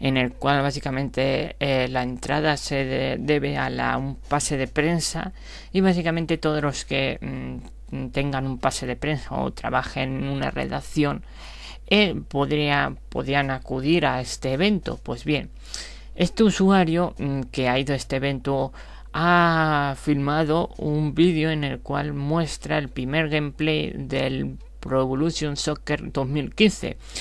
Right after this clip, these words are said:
Pero básicamente no vayas a pensar que es un gameplay a pantalla completa, sino que básicamente la ha debido de, bueno, el vídeo dura catorce minutos con cincuenta y tres segundos y en el vídeo se nota que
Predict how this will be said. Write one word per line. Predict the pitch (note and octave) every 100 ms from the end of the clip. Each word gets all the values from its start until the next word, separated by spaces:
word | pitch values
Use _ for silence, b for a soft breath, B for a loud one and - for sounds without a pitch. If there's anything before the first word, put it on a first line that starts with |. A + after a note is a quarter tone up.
| B B B B -
Pero | C#3 C3+ C3
básicamente | C3+ C#3+ D3 D3+ D3 D#3
no | D3+ C#3
vayas | C#3+ C#3 C3+
a | D3
pensar | C3+ C#3 C3 D3+ C#3+
que | C#3+
es | -
un | D3 C3+
gameplay | C#3 C3 C#3 C#3+
a | C3
pantalla | A#2 B2 C3 A#2+
completa, | C3+ B2 D3 E3+ D3+ C3
sino | - B2+ B2+ C3 B2+ -
que | C3
básicamente | C3+ D3 D3 D3+ D#3 D3 D#3 C#3+
la | D3
ha |
debido | C#3+ D3 D3+ D3 C#3
de, | D#3 - B B B B B B B B -
bueno, | F3 D#3+
el | C3+ C3+
vídeo | C#3+ G3 G3
dura | G3 G3+ F#3+ E3
catorce | D3 E3 D3+ E3
minutos | D#3+ D#3 D#3 E3 D3+
con | - C#3
cincuenta | - B2 B2+ B2+
y |
tres | - C#3+ -
segundos | B2+ B2+ C3 B2+ B2+ - -
y | C3
en | B2+
el | C3 C3+
vídeo | D#3 E3
se | D#3 D#3+
nota | D#3+ D#3+ D#3
que | - E3 D#3+